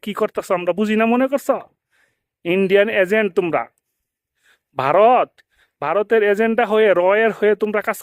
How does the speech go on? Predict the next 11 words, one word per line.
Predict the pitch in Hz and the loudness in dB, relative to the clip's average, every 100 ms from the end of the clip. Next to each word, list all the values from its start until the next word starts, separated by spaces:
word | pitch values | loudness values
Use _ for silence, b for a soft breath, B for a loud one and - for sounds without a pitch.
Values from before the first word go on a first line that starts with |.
| 226 | -8
করতে | - 202 | -6 -6
চাইতেছ। | 190 165 156 - _ _ _ _ - | -4 -6 -8 -10 _ _ _ _ -2
দেশটার | 180 - 208 214 | -2 0 0 0
একটা | - 208 | 0 0
অরাজকতা, | 202 208 220 208 208 202 294 - _ _ | 2 0 -2 -2 -2 -2 -4 -10 _ _
একটা | - - 185 - | -14 -8 -8 -4
সাম্প্রদায়িক | 180 214 214 208 208 208 165 | -4 -2 0 2 2 0 -2
দাঙ্গা | 185 202 214 208 214 202 | -4 -2 0 0 -2 -2
হাঙ্গামার | 156 170 180 202 202 175 | -4 -2 -2 0 -2 -2
ভিতরে | 175 202 196 160 | -4 0 -2 -2
ফেলে | - 170 214 | -2 0 2